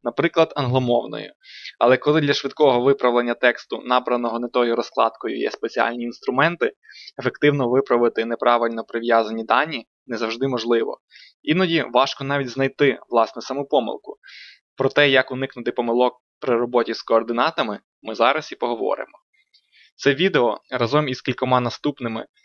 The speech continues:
будуть найскладнішими в курсі, але успішне засвоєння цієї інформації зекономить вам величезну кількість часу, витраченого на пошук помилок і повторну обробку неправильно прив'язаних або перетворених даних.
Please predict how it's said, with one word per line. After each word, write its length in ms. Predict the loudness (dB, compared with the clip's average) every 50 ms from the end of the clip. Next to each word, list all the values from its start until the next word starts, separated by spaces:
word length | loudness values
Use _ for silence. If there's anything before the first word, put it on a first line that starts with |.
| _ _
будуть 300 | -4 -2 0 2 2 0
найскладнішими 640 | 0 -2 -2 0 -2 -2 -2 0 -4 -2 -2 -2 -4
в 80 | -4 -4
курсі, 460 | -2 -2 -2 -2 -2 -4 -14 -16 -18 _ _ _ -20 -20 -20 -10 -2
але 200 | 0 2 4 4
успішне 440 | 2 2 -2 -4 -6 -4 -2 -2 -2
засвоєння 520 | -2 -4 -4 0 2 4 4 4 0 -2
цієї 280 | -4 -2 0 0 0 0
інформації 800 | -2 -4 -4 -6 -6 -2 0 0 0 0 0 -2 -2 -2 -4 -6 _ _ _ _ -10
зекономить 580 | -4 -4 -2 -2 -2 -4 -2 -4 -4 -6 -8
вам 280 | -2 0 0 0 0 0
величезну 540 | -2 -2 -2 0 2 0 0 2 0 -4 -4
кількість 380 | -4 -6 -6 -4 -6 -8 -6
часу, 420 | 0 0 0 0 0 -4 -8 -10 -10 -12 -20 _ _ _ _ _ 0
витраченого 640 | 0 2 2 0 -4 -2 -2 -2 -2 -2 -2 -2 -2
на 120 | -2 -4
пошук 360 | -2 -2 -2 -2 -2 -4 -4
помилок 400 | -6 -4 -2 -2 -2 0 -2 -4 -6 -10
і 100 | -14 -8
повторну 500 | -6 -6 -6 2 2 2 4 4 2 -4
обробку 460 | -2 0 0 0 0 0 -6 -10 -8
неправильно 560 | -8 -8 -8 -2 2 2 2 2 0 -4 -4
прив'язаних 760 | -8 -6 -6 -2 0 2 2 0 0 -4 -8 -8 -10 -12 _ _ _ _
або 200 | -8 0 0 0
перетворених 640 | 2 2 -2 -2 -2 -4 -2 -2 -2 0 -2 -6 -6
даних. 520 | -4 -2 -2 -2 -2 -6 -12 -18 -20 _